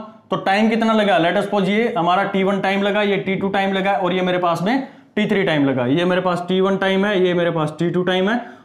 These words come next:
और यही मेरे पास में T three time लगा है। आपके formula में क्या, अंदर में क्या क्या चीज चाहिए थी आपको, Total distance बिल्कुल हमारे पास में आ चुकी है,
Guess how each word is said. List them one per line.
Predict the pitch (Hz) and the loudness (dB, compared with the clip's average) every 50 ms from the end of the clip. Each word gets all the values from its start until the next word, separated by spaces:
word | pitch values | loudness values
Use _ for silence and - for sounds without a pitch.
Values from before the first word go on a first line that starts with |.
| - - - | -20 -8 -2
और | 160 160 | 0 0
यही | 160 160 165 190 196 | 2 2 2 2 2
मेरे | 185 175 175 175 | 2 0 0 0
पास | 165 156 143 156 | 0 0 0 0
में | 170 190 185 | -2 -4 -4
T | 185 - 202 185 | -4 -4 -4 -2
three | 180 160 160 | -2 -2 -2
time | 147 143 131 120 | 0 0 -2 -2
लगा | 107 101 95 90 | -4 -4 -8 -10
है। | 98 - - _ _ _ _ _ _ _ _ _ _ _ _ _ _ _ _ _ _ _ _ _ _ _ _ _ _ _ | -16 -20 -20 _ _ _ _ _ _ _ _ _ _ _ _ _ _ _ _ _ _ _ _ _ _ _ _ _ _ _
आपके | - 160 165 - 226 214 | -2 0 2 2 2 2
formula | 220 214 214 214 220 233 240 240 | 4 4 4 4 4 4 4 4
में | 247 247 | 4 2
क्या, | 240 226 214 | 2 2 2
अंदर | 196 196 190 202 196 | 2 2 2 2 2
में | 208 214 | 2 2
क्या | 214 226 208 | 2 2 2
क्या | 208 226 220 | 2 0 0
चीज | 226 233 226 220 | 0 0 0 2
चाहिए | 226 220 220 226 | 2 4 4 4
थी | 220 220 214 | 4 2 2
आपको, | 190 185 - - 165 143 | 2 0 0 0 -2 0
Total | - - 180 180 - 220 214 | 0 0 0 0 2 2 2
distance | 202 202 - 220 220 233 240 233 - - 147 | 0 0 0 0 2 2 0 0 -2 -4 -4
बिल्कुल | 147 165 170 160 190 185 | -2 -2 0 0 0 0
हमारे | 180 180 180 180 185 | 2 2 2 2 2
पास | 185 180 180 185 | 2 2 2 0
में | 185 | 0
आ | 175 175 | 0 0
चुकी | 175 190 165 185 | -2 -2 -4 -2
है, | 180 180 180 | -2 -2 -2